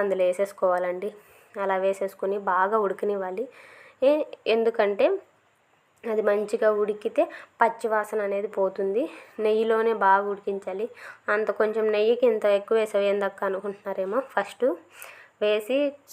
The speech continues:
టూ విజిల్స్ వరకు పెట్టాలండి. పెట్టిన తర్వాత అది మంచిగా ఉడికిందా లేదా చూసి కొంచెం అంతో ఇంత వాటర్ ఉంటే మూత తీసేసి మనం మంచిగా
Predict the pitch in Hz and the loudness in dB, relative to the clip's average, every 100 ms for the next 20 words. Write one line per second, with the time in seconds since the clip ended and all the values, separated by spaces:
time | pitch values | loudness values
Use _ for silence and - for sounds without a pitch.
0 | - - - 240 233 226 233 226 226 - | -8 -6 -2 2 2 4 2 2 0 0
1 | - 208 190 196 190 190 220 254 - - | 0 0 2 0 0 0 0 0 -2 -2
2 | 196 202 220 214 185 185 185 277 - - | 0 2 2 0 0 -2 -2 -2 -2 -4
3 | - 208 220 202 208 240 240 214 196 214 | -4 0 2 2 2 4 4 4 2 0
4 | 214 208 196 190 - 190 - 277 - - | 2 4 4 2 -2 -8 -6 -8 -8 -14
5 | - - - - 294 277 285 - 220 233 | -20 -20 -4 4 4 6 4 4 2 4
6 | 240 226 226 208 208 214 214 202 254 349 | 2 4 4 6 4 4 -4 -2 -2 -2
7 | - - - - 240 254 247 208 202 196 | -8 -20 -16 0 2 4 2 0 -2 -4
8 | 330 330 240 214 196 196 208 214 202 233 | 0 2 2 0 -2 -2 -2 -6 -4 -2